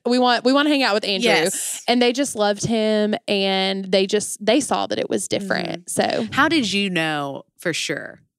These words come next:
Speaker 2: So you knew not for sure
Speaker 1: Yes.
Speaker 2: previously. So how did you know, "Okay, this is right"?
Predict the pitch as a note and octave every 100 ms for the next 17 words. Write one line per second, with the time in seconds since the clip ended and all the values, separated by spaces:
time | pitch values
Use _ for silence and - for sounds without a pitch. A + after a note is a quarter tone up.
0 | _ _ - G3+ F#3 F#3 A3+ A3 B3+ A#3
1 | G3+ A#3 D3+ F3 D3+ - C#3+ B2 D#3 F#3
2 | F#3 F#3+ F3+ E3+ E3 E3+ B2+ C#3 - _
3 | - - E3+ F3+ F#3+ F#3 E3+ D#3+ D#3 D3+
4 | - D#3+ D#3+ D3+ D3 D3+ A#2 A2+ A#2+